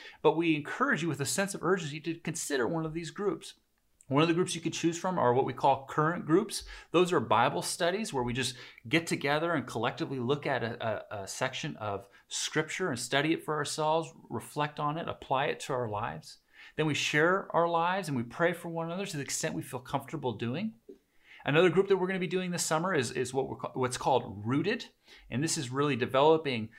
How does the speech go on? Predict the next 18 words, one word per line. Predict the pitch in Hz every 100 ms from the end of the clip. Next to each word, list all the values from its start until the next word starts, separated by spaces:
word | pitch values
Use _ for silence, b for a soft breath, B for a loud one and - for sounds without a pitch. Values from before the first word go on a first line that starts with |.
| B B
uh, | -
spiritual | - - - 147 165 165 - 147
foundational | 135 - 120 117 135 131 143 113 98
rhythms | 113 139 196 220 -
into | 175 160 -
our | 165 156
lives. | 151 175 170
It | 110
dovetails | 143 147 160 120
really | 131 131 156
nicely | 123 110 127 - 180
out | 131 120
of | 101
this | 110 -
series | - 113 170 185
that | 185 170
we're | 165
in. | 151 185